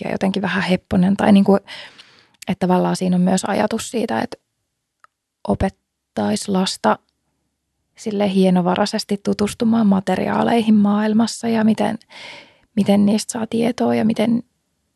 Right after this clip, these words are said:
niitä havainnoidaan. Että antaa niinku aineksia sille, että on vaikka lasia ja puuta ja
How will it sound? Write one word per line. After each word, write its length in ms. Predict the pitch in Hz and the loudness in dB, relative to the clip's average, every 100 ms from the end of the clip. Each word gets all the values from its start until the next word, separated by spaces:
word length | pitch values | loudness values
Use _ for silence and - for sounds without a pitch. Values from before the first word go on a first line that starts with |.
| _ _ _ | _ _ _
niitä 200 | 214 226 | -8 -4
havainnoidaan. 840 | 214 196 202 208 214 214 214 214 202 _ _ _ _ _ _ _ _ _ _ _ _ _ | -2 0 0 2 2 2 0 0 -2 _ _ _ _ _ _ _ _ _ _ _ _ _
Että 200 | 196 - | -12 -2
antaa 320 | 185 180 180 185 | 0 0 0 0
niinku 160 | 185 | -2
aineksia 540 | - - - 220 - - | -2 -2 -2 -4 -6 -12
sille, 360 | 226 247 - 226 - _ | -10 -8 -6 -8 -8 _
että 180 | 233 - | -10 -6
on 120 | 220 | -4
vaikka 260 | 226 226 - - _ _ _ _ _ _ _ _ - | -4 -4 -8 -10 _ _ _ _ _ _ _ _ -6
lasia 380 | 196 - 214 220 | -6 -2 0 0
ja 80 | 226 | -2
puuta 400 | - 226 226 247 | -6 -6 -4 -2
ja 180 | 247 | -2